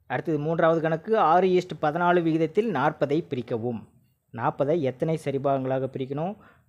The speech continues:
ஆறு கூட்டல் பதினாலு, மொத்தம் இருபது சரிசம பாகங்களாக பிரிக்கணும். நாற்பதை இருபதால வகுத்தா நமக்கு இரண்டு கிடைக்கும். இரண்டு அப்படிங்கிறது ஒரு பங்குன்னு அர்த்தம். ஆறு ஈஸ்ட்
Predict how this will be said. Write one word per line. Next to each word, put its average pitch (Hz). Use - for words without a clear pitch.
ஆறு 165
கூட்டல் 147
பதினாலு, 127
மொத்தம் 120
இருபது 160
சரிசம 139
பாகங்களாக 113
பிரிக்கணும். 104
நாற்பதை 143
இருபதால 135
வகுத்தா 123
நமக்கு 120
இரண்டு 139
கிடைக்கும். 107
இரண்டு 156
அப்படிங்கிறது 123
ஒரு 139
பங்குன்னு 120
அர்த்தம். 139
ஆறு 214
ஈஸ்ட் 180